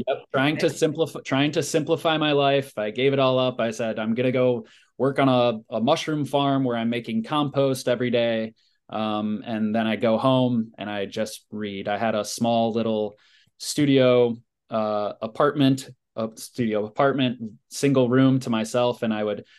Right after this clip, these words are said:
Speaker 1: read in the morning before going to the farm. I'd go to the farm, I'd come home, and I'd read and write and, uh, experiment with some art. And, um, yeah, just spent the better part of,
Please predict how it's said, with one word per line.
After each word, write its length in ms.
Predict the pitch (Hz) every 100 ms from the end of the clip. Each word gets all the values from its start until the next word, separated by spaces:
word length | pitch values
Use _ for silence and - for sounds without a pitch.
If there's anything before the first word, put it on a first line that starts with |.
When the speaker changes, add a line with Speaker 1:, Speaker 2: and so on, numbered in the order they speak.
| _
Speaker 1:
read 220 | 120 127
in 60 |
the 60 | 123
morning 320 | 117 123 120
before 320 | 113 - 120
going 240 | 117 117 113
to 80 | 113
the 80 |
farm. 320 | 107 117 113 107
I'd 140 | 98
go 160 | 113 113
to 80 |
the 80 | 113
farm, 520 | 110 113 113 113 110 - _
I'd 160 | 101 95
come 160 | 110 110
home, 280 | 113 110 107
and 120 | 110
I'd 120 | 101
read 420 | 104 107 107 107
and 220 | - 110 101
write 360 | 101 104 101 _ _ _
and, 440 | 101 101 98 - - _
uh, 200 | - 104 101 _ _ _ _ -
experiment 540 | 123 - 113 107 107 113
with 120 | 110
some 180 | 107 101
art. 320 | 147 139 139 - _ - _ _
And, 580 | 107 107 107 107 104 - - _ _
um, 460 | - 53 - 139 - - _ _ _ _ _
yeah, 260 | 107 107
just 420 | 98 113 107 - _ _ _ _ _ _
spent 540 | - - 117 117 - 110
the 80 |
better 240 | 110 110 110
part 280 | - 110 110
of, 280 | 107 104